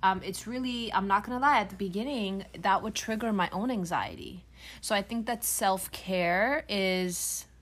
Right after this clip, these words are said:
very important, um, and knowing how to disconnect. Um,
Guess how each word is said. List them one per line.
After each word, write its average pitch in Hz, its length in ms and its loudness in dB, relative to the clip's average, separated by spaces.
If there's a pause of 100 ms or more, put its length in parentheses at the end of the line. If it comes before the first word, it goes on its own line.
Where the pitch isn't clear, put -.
(160)
very 185 720 0
important, - 680 -8 (440)
um, 175 180 2
and 185 200 2
knowing 208 380 2
how 190 180 2
to 185 100 2
disconnect. - 1040 -4
Um, 170 460 -6